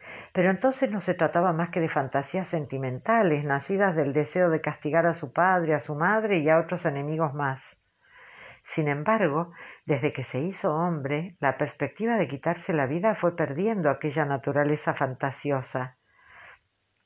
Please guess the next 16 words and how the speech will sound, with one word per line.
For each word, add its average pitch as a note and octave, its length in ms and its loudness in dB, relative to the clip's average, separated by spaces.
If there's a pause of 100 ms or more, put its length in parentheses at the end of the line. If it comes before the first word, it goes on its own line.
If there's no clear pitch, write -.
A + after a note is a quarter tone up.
(960)
No E3 140 2
podía G#3+ 360 4
olvidar F3+ 640 2
que - 80 0
aquella F#3 400 0
había E3 240 2
sido F3 320 0
la D3+ 140 2
solución D3 520 -2
de E3 160 2
Jimmy F3 520 -2
y D#3 80 -4
la C#3+ 160 4
de C#3 100 0
Fern F#3 420 -2
también, D#3+ 640 0